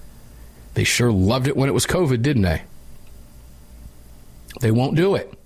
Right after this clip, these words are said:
But this is where they're gonna get caught. This is where they've boxed themselves into a corner. At some point in time, before we get to the election, and again, this is gonna hinge on how smart the Republicans are. If you're listening to this show, you know it.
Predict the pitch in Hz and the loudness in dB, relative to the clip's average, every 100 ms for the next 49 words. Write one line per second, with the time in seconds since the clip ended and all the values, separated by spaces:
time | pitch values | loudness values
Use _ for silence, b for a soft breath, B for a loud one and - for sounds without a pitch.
0 | - - - - - - _ B B 123 | -20 -20 -20 -20 -20 -20 _ B B 0
1 | 117 214 254 170 196 170 160 151 135 131 | 2 2 2 2 2 2 0 0 0 0
2 | - 131 82 - 135 208 175 190 175 160 | 0 0 0 0 0 2 2 2 2 2
3 | 120 147 139 - 143 - 135 117 123 120 | 2 0 0 0 0 2 2 2 2 2
4 | 113 - 131 101 73 B B 123 113 - | 2 0 0 0 -2 B B -2 0 0
5 | 175 185 208 202 202 196 190 196 170 170 | 2 2 2 2 0 2 0 0 0 0
6 | - 160 120 95 - 151 165 175 175 - | 0 0 2 0 2 2 2 0 0 0
7 | 165 160 170 147 127 110 117 196 117 123 | 0 2 2 2 2 2 2 2 2 2
8 | - 180 196 165 190 165 156 147 151 165 | 2 0 2 2 2 2 2 0 2 2
9 | 151 151 143 147 135 139 131 139 151 71 | 0 2 0 2 0 2 2 2 0 -2
10 | - - - - - - - - B B | -6 -20 -20 -20 -20 -20 -20 -20 B B
11 | - 101 123 190 196 202 170 196 185 175 | -4 0 2 2 2 2 2 0 0 2
12 | 147 143 151 165 127 82 | 2 4 2 2 2 -2